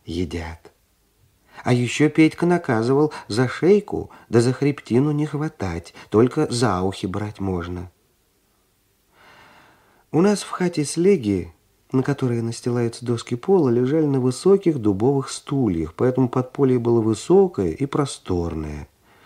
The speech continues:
Не только Сашка, а и я в свои двенадцать лет протискивался почти всюду. Туда, приподняв доску, и вытряхнули кроликов. Притащили с огорода и кинули капустных и свекольных листьев.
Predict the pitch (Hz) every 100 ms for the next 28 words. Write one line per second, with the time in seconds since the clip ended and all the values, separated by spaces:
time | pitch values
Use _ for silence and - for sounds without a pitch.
0 | _ _ 185 220 202 - - - - -
1 | 156 185 175 104 90 98 107 101 101 131
2 | 117 - - 175 220 - 123 123 143 127
3 | - 98 - - 101 - - 120 - 82
4 | 71 - - _ _ _ _ _ _ _
5 | - 82 90 131 165 104 - 90 92 85
6 | 78 80 147 170 - 156 151 - _ _
7 | _ _ 185 208 92 87 92 - 90 90
8 | 85 87 82 78 76 - 73 - _ _
9 | _ _ _ - 98 98 - 104 92 95
10 | 87 87 151 131 - - - 113 143 127
11 | - 85 - 139 147 139 - - 80 -
12 | 95 113 113 80 76 - - -